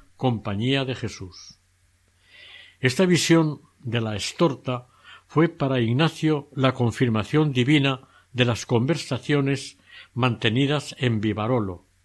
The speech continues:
es decir, llevar a cabo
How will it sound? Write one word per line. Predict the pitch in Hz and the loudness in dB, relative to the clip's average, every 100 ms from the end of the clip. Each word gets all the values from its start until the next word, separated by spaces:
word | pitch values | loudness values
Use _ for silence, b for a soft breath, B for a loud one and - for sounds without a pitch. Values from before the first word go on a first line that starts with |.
| _ _ b b b b | _ _ b b b b
es | - 151 | -2 0
decir, | 151 135 156 113 - _ _ B B B | 0 0 0 -2 -6 _ _ B B B
llevar | 107 110 147 | 0 2 2
a | 135 | 0
cabo | 147 143 139 139 | 0 0 -2 -10